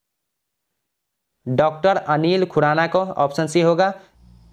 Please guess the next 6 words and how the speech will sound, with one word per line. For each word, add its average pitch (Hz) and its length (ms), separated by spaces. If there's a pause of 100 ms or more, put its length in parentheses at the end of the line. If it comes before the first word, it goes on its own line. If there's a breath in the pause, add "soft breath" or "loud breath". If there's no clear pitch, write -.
(140)
राज्यसभा 175 720
में 190 140
सदन 175 360
के 180 140
नेता 156 360
हैं 127 240